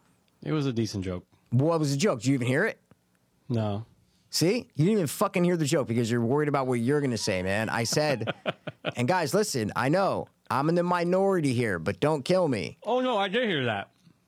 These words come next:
Speaker 1: I get
Speaker 2: Well,
Speaker 1: it.
Speaker 2: no, I know you heard it, Mikey, but you didn't get the joke. That's what I was saying. That's
Speaker 1: No,
Speaker 2: why
Speaker 1: no,
Speaker 2: I asked
Speaker 1: no.
Speaker 2: you
Speaker 1: When
Speaker 2: what
Speaker 1: you
Speaker 2: my
Speaker 1: said
Speaker 2: joke
Speaker 1: it,
Speaker 2: was.
Speaker 1: no, no, no, no, no, no. When you said it,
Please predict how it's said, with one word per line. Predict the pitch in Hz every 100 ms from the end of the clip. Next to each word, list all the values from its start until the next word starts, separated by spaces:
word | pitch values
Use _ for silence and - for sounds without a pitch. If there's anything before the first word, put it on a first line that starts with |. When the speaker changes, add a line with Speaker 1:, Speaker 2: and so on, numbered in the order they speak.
| _ _
Speaker 1:
I | 165 214
get | 160
Speaker 2:
Well, | 147 175
Speaker 1:
it. | -
Speaker 2:
no, | 190 _ _ _ _ _ _ _ _ -
I | 131
know | 151 151
you | 110 95
heard | 82 147
it, | 127
Mikey, | 110 107
but | 113
you | 117
didn't | 120 110
get | 123 123
the | 101
joke. | 107 92
That's | 101 -
what | 107
I |
was | 98
saying. | 92 117 135
That's | -
Speaker 1:
No, | -
Speaker 2:
why | -
Speaker 1:
no, |
Speaker 2:
I | -
asked | -
Speaker 1:
no. |
Speaker 2:
you | 107
Speaker 1:
When | -
Speaker 2:
what | -
Speaker 1:
you | 180
Speaker 2:
my |
Speaker 1:
said | -
Speaker 2:
joke | 190 151
Speaker 1:
it, | -
Speaker 2:
was. | 85 147
Speaker 1:
no, | 160 165
no, | 165 156 131 123
no, | 117
no, | 135 127 123 117
no, |
no. | 101
When | 107
you | 127
said | 131 135 123
it, | 117